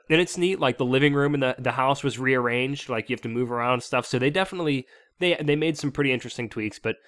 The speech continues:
uh, on one playthrough, I got, like, ten minutes into it, and then I died immediately from something hitting me, and it,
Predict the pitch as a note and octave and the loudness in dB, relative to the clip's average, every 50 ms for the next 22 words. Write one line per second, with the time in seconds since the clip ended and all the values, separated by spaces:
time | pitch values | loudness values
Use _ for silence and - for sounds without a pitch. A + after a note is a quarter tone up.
0 | - - - - - _ _ _ _ C3+ B2 A#2+ A2+ A2 G#2+ - - - _ _ | -20 -20 -20 -20 -20 _ _ _ _ 0 0 2 0 -2 -4 -10 -16 -20 _ _
1 | _ _ _ _ _ _ _ _ - F3 D3+ D3 C#3+ D#3 F3 E3+ E3 D#3+ D3 - | _ _ _ _ _ _ _ _ 2 4 4 4 6 6 6 6 6 2 0 2
2 | D#3 D3 C#3 C3+ - C#3+ C#3+ C#3 C3+ C3+ C#3 C#3+ C#3 C3 B2+ B2 - D#3 D3+ C#3+ | 4 4 4 4 4 2 4 4 4 4 4 4 4 2 0 2 0 0 0 0
3 | C#3 C#3 C3 - C3+ B2 B2 C3 C3+ B2+ - - F3 E3+ D#3+ D3+ D3+ D3+ C#3+ D3 | 0 0 -2 -2 -4 -2 0 2 2 2 2 2 0 2 2 2 2 0 0 0
4 | B2+ B2+ C3 C3+ C3 B2+ B2 A#2+ A#2+ A#2+ B2 A2 B2 A#2+ - - B2 A#2 A#2+ A#2 | 0 0 0 0 0 0 0 -2 -2 -2 -2 -2 -4 -4 -4 -6 -6 -6 -6 -4
5 | A2+ A#2+ G#2+ A2+ A#2 A2+ A2+ A2+ A2+ A2+ A2 A#2 A#2 | -4 -4 -2 0 0 0 0 0 -2 0 0 -2 -2